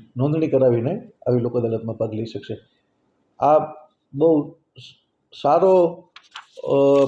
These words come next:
પગલું નામદાર ગુજરાત હાઈકોર્ટ તરફથી લેવામાં આવેલ છે. અને ખાસ કરીને અદાલતોમાં જે બીજા કેસોનું ભારણ છે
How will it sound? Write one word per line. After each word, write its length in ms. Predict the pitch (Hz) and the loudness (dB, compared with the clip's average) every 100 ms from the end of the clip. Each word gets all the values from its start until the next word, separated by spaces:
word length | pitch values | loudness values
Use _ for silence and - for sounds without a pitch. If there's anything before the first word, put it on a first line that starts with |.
| 135 | 0
પગલું 520 | 147 165 175 165 151 | 0 4 4 4 2
નામદાર 340 | 143 151 156 | -2 0 0
ગુજરાત 380 | 151 139 131 151 | 0 -2 0 2
હાઈકોર્ટ 300 | 147 147 147 | 2 2 0
તરફથી 260 | 151 147 147 | 0 0 2
લેવામાં 340 | 139 147 143 | 2 2 4
આવેલ 160 | 139 143 | 2 2
છે. 160 | 143 139 - _ _ _ _ - _ - | -2 -8 -10 _ _ _ _ -20 _ -6
અને 140 | 143 151 | -2 -2
ખાસ 300 | - 196 208 | 2 0 2
કરીને 300 | 180 156 131 127 - _ _ _ - - - | 0 2 0 -4 -16 _ _ _ -20 -12 -2
અદાલતોમાં 800 | 135 175 165 156 143 131 143 - _ 131 | 2 4 4 0 0 -2 -4 -16 _ -2
જે 120 | 143 | 0
બીજા 280 | 139 147 175 | 2 2 2
કેસોનું 440 | 165 165 156 147 | 0 0 -2 0
ભારણ 260 | 127 139 147 | 0 0 0
છે 340 | 165 123 | -2 -2